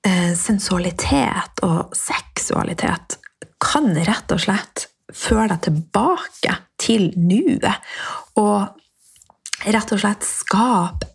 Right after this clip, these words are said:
en mer meningsfull, eh, opplevelse av å være til stede.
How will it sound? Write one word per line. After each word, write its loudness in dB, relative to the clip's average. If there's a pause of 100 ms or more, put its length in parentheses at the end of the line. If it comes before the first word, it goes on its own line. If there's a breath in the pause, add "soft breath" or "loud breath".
(140)
en 4
mer 2 (180)
meningsfull, 2 (520 loud breath)
eh, 0 (800)
opplevelse 0 (140)
av 0 (160)
å -16
være 0 (420)
til 2
stede. -4